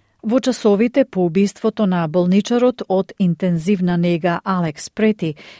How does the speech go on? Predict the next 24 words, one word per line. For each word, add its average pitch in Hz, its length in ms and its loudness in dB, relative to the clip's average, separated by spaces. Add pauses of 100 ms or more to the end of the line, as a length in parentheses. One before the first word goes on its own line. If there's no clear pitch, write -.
(140)
кој 175 160 0
беше 214 280 2
застрелан 220 760 0
и 226 140 2
убиен 196 520 2
од 180 180 -2
федерални 190 640 0
агенти 165 440 -4
во 160 120 -6
Минесота, 170 680 -2 (540)
администрацијата 254 760 0
на 190 120 0
Трамп 185 320 -4 (100)
брзо 214 320 -2
сугерираше 214 800 -2
дека 226 280 0
виновен 202 600 -2
е 185 100 -4
самиот 190 600 -4
Прети. 151 400 -8 (800)
Белата 180 380 0
куќа 214 280 -2
го 190 120 0
нарече 226 520 0